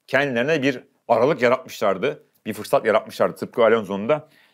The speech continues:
e, yaptığı gibi. Şimdi Ferrari, biraz Mercedes'ten bahsettik, McLaren'den bahsettik. Red Bull zaten açık farklı önde, özellikle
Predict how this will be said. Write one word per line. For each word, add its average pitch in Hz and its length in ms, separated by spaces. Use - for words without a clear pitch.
e, 107 100
yaptığı 107 420
gibi. 135 300
Şimdi 190 220
Ferrari, 175 680
biraz 139 200
Mercedes'ten 151 600
bahsettik, 165 420
McLaren'den 131 600
bahsettik. 120 380
Red 120 180
Bull 123 100
zaten 113 440
açık 101 340
farklı 92 320
önde, 92 300
özellikle 110 380